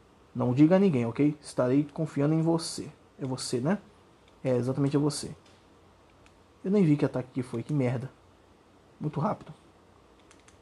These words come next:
É o sessenta e cinco, eu acho, né? Ah,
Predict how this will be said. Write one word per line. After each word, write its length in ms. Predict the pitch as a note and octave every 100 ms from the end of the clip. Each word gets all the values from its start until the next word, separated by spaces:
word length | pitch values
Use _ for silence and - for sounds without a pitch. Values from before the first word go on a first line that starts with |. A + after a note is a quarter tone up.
| _ - _ - _ -
É 40 |
o 20 |
sessenta 640 | B2+ - C#3 - - A#3 A3+
e 100 | C#3
cinco, 400 | - - C3 B2
eu 140 | A#2
acho, 300 | A#2+ B2 -
né? 200 | C3+ F3+ G3 - - - _ _ _ - _ - _ _ _ _ _ -
Ah, 680 | C#3 D3 D3+ D#3 D#3+ D#3